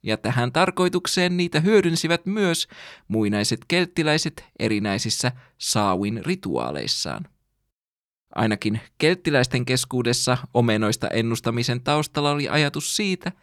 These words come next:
että Saawinin aikaan, maailmojen välisten rajan ollessa ohimmillaan, he pystyivät saamaan omenoita käyttäen yhteyden kasvillisuuden jumaliin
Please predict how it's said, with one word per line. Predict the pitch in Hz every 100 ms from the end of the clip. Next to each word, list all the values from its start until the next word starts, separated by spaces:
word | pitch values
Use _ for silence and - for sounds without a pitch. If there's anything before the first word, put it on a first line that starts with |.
| - - -
että | 113 - 120 123
Saawinin | - 113 107 101 107 107
aikaan, | - 160 143 123 123 123 127 -
maailmojen | - 101 98 92 80 73
välisten | 78 78 - - 87
rajan | 123 151 143 -
ollessa | 87 73 - -
ohimmillaan, | - 233 220 196 180 170 165 160 160 - - - -
he | 143
pystyivät | 135 127 - 127 117 -
saamaan | 113 104 104 104 92
omenoita | - 196 160 147 139 - 143 - _
käyttäen | - 90 - 107 95 107 - -
yhteyden | 110 - - 87 95 98
kasvillisuuden | 87 - - 104 110 104 101 127
jumaliin | 220 196 165 160